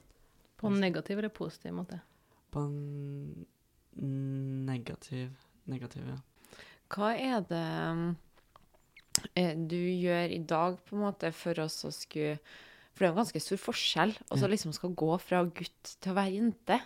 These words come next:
Speaker 3: tenker jeg. Eh, ikke bare for hodet sin del, og det
Speaker 2: Ja.
Speaker 3: å så på en måte kanskje akseptere det selv da. Det
Speaker 2: Ja.
Speaker 3: virker jo som at du er veldig trygg der du sitter i dag.
Speaker 2: Ja.
Speaker 3: Men, eh, kroppen din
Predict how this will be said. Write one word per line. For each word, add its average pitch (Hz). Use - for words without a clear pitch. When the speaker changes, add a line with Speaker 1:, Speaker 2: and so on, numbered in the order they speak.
Speaker 3:
tenker 254
jeg. 170
Eh, 185
ikke -
bare 226
for 160
hodet 180
sin 196
del, 208
og 180
det 170
Speaker 2:
Ja. 170
Speaker 3:
å 131
så 160
på 190
en 170
måte 151
kanskje 175
akseptere -
det 139
selv 151
da. 196
Det 139
Speaker 2:
Ja. -
Speaker 3:
virker 202
jo 160
som 196
at 185
du 185
er 165
veldig 156
trygg 160
der 156
du 156
sitter -
i -
dag. 196
Speaker 2:
Ja. 135
Speaker 3:
Men, 202
eh, 175
kroppen -
din 254